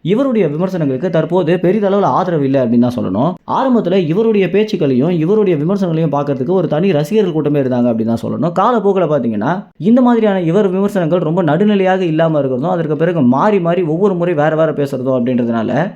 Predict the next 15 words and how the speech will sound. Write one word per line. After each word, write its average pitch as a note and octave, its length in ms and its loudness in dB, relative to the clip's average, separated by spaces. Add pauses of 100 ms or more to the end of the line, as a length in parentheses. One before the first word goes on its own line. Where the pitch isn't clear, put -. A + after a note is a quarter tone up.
(160)
இவருக்கு A3 420 2
பாத்தீங்கன்னா, F3+ 300 0
தற்போது F3+ 380 0
எதிரிகள் G3+ 360 2
தான் D#3 140 0
அதிகமாக C#3+ 380 0
இருந்துட்டு A2+ 240 -2
இருக்காங்க. B2 540 -2 (100)
இப்படி B3+ 280 0
போயிட்டு A#3+ 260 0
இருக்க G3+ 220 0
சூழல்ல, F#3+ 380 2
இன்றைய C4+ 280 2
தினம் G#3 200 0
பாத்தீங்கன்னா, D#3 420 0